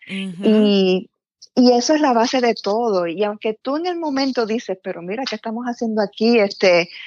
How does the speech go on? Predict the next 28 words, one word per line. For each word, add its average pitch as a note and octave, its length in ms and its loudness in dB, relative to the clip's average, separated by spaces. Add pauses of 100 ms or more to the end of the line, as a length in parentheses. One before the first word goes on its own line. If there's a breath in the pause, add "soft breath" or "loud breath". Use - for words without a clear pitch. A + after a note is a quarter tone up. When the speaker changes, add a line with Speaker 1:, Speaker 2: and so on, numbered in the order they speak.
(200 loud breath)
Speaker 2:
cantando G3 460 -2
cancioncitas A3+ 920 -6
o G3 100 -4
haciendo G3+ 540 0
estos A3 260 -4
Speaker 1:
<laughs> G#3 40 -20
Speaker 2:
jueguitos A3+ 580 0
que B3+ 160 2
se, - 160 -4 (180)
que - 120 0
se C#4+ 160 0
ven A#3+ 240 0
tan, C4+ 320 -4
tan, A3+ 360 -4 (120)
tan G#3 320 -6
tontos". B3+ 640 0 (460 loud breath)
Eh, A3+ 360 -4
es B3 140 2
importantísimo D#4+ 1000 -6
porque G3+ 440 -2 (420 loud breath)
ayuda G#3 1000 0
a F#3 240 -2
ese F#3 220 0
cerebrito C4+ 560 0
que C4 120 -6
se B3 100 -2
está G3 280 -2
formando G3+ 840 0